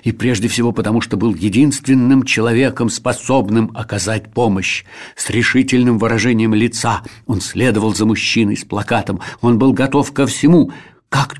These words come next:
только они поднялись бы в квартиру, Герман первым делом попросил бы всех удалиться, заботясь лишь о том, чтобы никто не пострадал. Он остался бы один на один с коварным врагом. Они замерли бы, глядя друг другу в глаза.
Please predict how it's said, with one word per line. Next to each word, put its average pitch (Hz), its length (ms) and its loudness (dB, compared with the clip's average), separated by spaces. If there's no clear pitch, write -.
только 127 320 2
они 123 160 2
поднялись 123 500 2
бы 113 140 -2
в - 80 -12
квартиру, 127 580 -2
Герман 143 480 2
первым 180 420 2
делом 170 320 2
попросил 160 520 0
бы 160 100 2
всех - 340 -2
удалиться, 151 600 2
заботясь 135 480 0
лишь 120 160 -2
о 110 80 -8
том, - 260 -2
чтобы 101 320 -4
никто 95 260 -4
не 98 140 0
пострадал. 90 640 -8
Он 107 140 -2
остался 107 460 -4
бы 104 80 -2
один 113 240 0
на 107 80 0
один 107 320 -2
с - 120 -12
коварным 110 540 -2
врагом. 104 480 -2
Они 113 200 2
замерли 135 540 2
бы, 117 140 0
глядя 120 400 0
друг 135 200 2
другу 151 220 4
в 131 80 2
глаза. 131 400 0